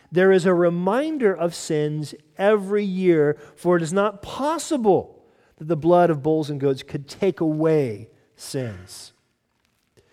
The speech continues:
Now, do you understand what he's saying here? He's saying, listen, in the Old Testament sacrificial, sacrificial system,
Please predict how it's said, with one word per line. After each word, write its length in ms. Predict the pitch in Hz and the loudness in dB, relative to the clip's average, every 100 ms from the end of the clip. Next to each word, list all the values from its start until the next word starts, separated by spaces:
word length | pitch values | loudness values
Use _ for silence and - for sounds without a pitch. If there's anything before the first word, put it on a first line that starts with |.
| _ - | _ -10
Now, 60 | 160 | -4
do 80 | |
you 40 | 214 | -4
understand 400 | 262 - 226 208 | -4 -6 -4 -4
what 80 | 196 | -4
he's 120 | 175 | -4
saying 280 | 190 180 151 | -4 -4 -4
here? 200 | 113 104 _ _ _ _ _ _ _ _ - | -8 -12 _ _ _ _ _ _ _ _ -6
He's 140 | 196 | -2
saying, 240 | - 220 220 | 4 4 4
listen, 320 | 262 190 151 175 | -2 -4 -4 -6
in 60 | |
the 80 | 202 | -6
Old 200 | 226 262 | -4 -2
Testament 360 | 254 - 202 185 | -4 -6 -10 -6
sacrificial, 640 | 190 185 196 170 180 180 | -6 -4 -4 -4 -6 -10
sacrificial 480 | - 175 160 156 147 | -10 -8 -8 -10 -10
system, 400 | 190 - 120 | -12 -10 -10